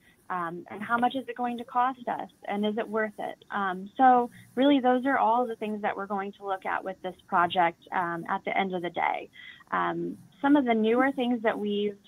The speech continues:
started doing for Aedes aegypti control have shown, um, control of just over fifty percent of populations. Um, you know, is that an acceptable level?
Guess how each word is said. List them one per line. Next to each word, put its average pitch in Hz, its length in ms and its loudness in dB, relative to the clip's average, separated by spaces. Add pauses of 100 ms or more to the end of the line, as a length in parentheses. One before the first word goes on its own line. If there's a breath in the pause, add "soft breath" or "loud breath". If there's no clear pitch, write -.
started 247 380 4
doing 226 260 0
for 214 120 -4
Aedes 202 240 -2
aegypti 196 480 -6
control 208 480 4
have 220 120 -4 (140)
shown, 202 460 2 (260 soft breath)
um, 208 200 2
control 208 580 0
of 190 120 -6
just 220 220 -4 (200)
over 208 260 -2
fifty 208 300 -4
percent 185 580 -2
of 185 240 2
populations. - 840 -4 (500 soft breath)
Um, 180 500 0 (220)
you 202 120 -4
know, 185 140 2
is 226 260 2
that 208 200 6
an 202 120 -2
acceptable 190 540 -6
level? 185 500 0